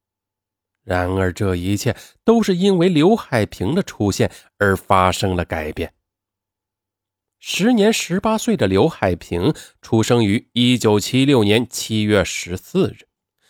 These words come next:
虽然刘海平他是山东聊城的一个农家孩子，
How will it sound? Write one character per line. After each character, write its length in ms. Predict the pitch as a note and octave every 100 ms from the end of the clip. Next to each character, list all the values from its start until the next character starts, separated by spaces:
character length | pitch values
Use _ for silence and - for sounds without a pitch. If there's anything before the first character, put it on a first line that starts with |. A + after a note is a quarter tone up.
| _ _ _ _
虽 260 | _ A#3 C4
然 160 | G#3+ G3
刘 200 | D3+ E3
海 240 | - G#2
平 280 | - G#2 A#2
他 140 | A#2
是 140 | A#2 A2
山 300 | - B2 B2+
东 200 | C3 C3
聊 280 | G#2 G#2+
城 260 | F2+ - C3
的 100 | B2
一 120 | G2
个 140 | G2 A2
农 380 | F#2 F2+ A2 F#3+
家 160 | G2
孩 320 | F2 F2 D#2
子， 120 | F2